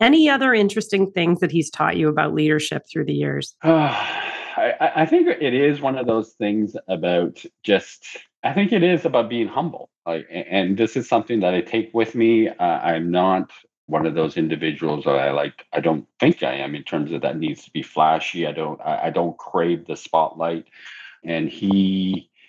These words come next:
Speaker 2: he was very much that way. Like he, he, you know, your, your actions and your efforts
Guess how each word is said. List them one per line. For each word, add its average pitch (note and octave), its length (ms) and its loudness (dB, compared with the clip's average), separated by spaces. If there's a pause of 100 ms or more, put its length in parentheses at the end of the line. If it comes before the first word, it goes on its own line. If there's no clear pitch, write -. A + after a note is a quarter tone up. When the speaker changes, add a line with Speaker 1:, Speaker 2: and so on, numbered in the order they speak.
(280)
Speaker 2:
he G2 120 0
was G2 180 2
very F#2+ 260 4
much F2+ 280 -2
that E2+ 300 0
way. C#2+ 360 -4
Like C#2+ 160 -8
he, D#2+ 580 -6
he, - 60 -16
you F2+ 140 -4
know, D#2 240 -4
your, D#2 220 -4
your E2 240 -2
actions E2+ 760 -2 (100)
and D2+ 600 -8 (180)
your E2 260 -6
efforts - 680 -4